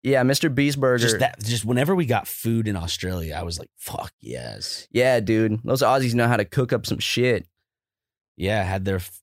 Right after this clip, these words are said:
Speaker 2: uh, the McFish there for the first time.
Speaker 1: <laughs>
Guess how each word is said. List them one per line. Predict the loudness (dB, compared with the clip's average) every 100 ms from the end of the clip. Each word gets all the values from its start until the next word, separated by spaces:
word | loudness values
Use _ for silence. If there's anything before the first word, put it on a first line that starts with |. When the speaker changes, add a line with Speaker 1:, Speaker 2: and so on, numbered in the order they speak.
| -6
Speaker 2:
uh, | -2 -2 -2 -4 -6
the | -6
McFish | -4 -4 -6 -4 -4 -4 -8 -12 _ _
there | -4 -4
for | -2
the | -4
first | -4 -4 -2
time. | -2 -2 -6
Speaker 1:
<laughs> | _